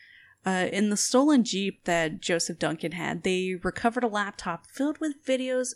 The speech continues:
and pictures of the torture he put them through.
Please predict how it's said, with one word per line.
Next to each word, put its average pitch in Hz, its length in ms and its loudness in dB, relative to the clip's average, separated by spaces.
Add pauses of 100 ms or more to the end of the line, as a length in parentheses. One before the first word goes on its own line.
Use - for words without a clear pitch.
and 240 220 -6
pictures 170 760 -8
of 185 120 -10
the 180 80 -4
torture 196 600 -6
he 170 160 -8
put - 300 -6
them 156 160 -4
through. 160 500 -6